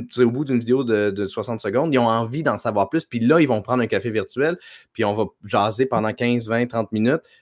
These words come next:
parce que si au, une vidéo de soixante secondes aide à prendre une décision, de dire, « Ah non, c'est,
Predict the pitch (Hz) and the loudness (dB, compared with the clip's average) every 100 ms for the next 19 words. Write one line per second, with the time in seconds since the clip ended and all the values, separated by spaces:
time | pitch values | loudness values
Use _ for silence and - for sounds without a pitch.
0 | _ - 101 - 123 - 196 190 - 123 | _ -4 -4 -2 -6 -4 -4 -4 2 2
1 | 107 113 107 127 147 - 123 127 117 139 | 4 0 0 0 0 -2 -4 0 0 2
2 | 131 127 101 - 123 104 107 - 123 123 | 4 4 4 2 2 2 0 -2 -2 2
3 | 113 131 143 127 123 - 113 | 2 4 2 2 -2 -4 -8